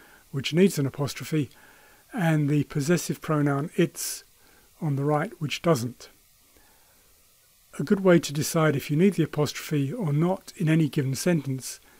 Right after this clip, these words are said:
is to see whether the sentence makes sense if the word its is expanded.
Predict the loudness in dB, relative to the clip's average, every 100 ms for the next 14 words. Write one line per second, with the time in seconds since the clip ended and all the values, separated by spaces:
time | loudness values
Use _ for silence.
0 | -20 -20 _ _ -4 -4 -6 0 6 6
1 | 8 4 4 -2 -2 0 0 0 -2 -4
2 | -4 -2 -2 -2 -2 -10 -16 -20 -20 -20
3 | -6 -4 -4 -4 0 2 0 0 0 0
4 | -6 -10 -10 -4 -2 -2 -8 -8 -4 -4
5 | -6 -10